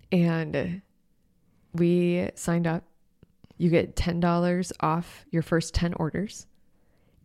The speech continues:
and you get ten dollars back. So I'm getting twenty dollars worth of free food. I have to pay a delivery fee unless I sign up for GoPuff Plus. I think that's what it's called. But here's the kicker.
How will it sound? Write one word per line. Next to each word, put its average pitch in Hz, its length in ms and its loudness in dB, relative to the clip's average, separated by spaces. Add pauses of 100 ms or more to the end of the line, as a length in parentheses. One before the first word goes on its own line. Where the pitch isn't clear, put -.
and 170 460 2 (360)
you 170 100 2
get 175 140 6
ten 170 140 4
dollars 160 280 2
back. - 420 -2 (380)
So - 160 4
I'm 220 100 6
getting 262 260 0
twenty 170 460 -2
dollars 165 480 2
worth 160 200 4
of 165 80 2
free 160 220 2
food. - 340 -2 (760)
I 175 100 6
have 185 80 8
to 190 80 0
pay 233 160 6
a 226 40 4
delivery 190 360 4
fee 151 240 2
unless 165 300 0
I 175 60 4
sign 170 180 2
up 156 120 0
for 160 180 0
GoPuff 147 840 0
Plus. - 440 0 (720)
I 180 60 0
think 202 140 2
that's 214 160 -2
what 247 100 0
it's 254 120 -6
called. 294 260 -6 (720)
But 214 140 6
here's 349 200 6
the - 120 2
kicker. - 400 -4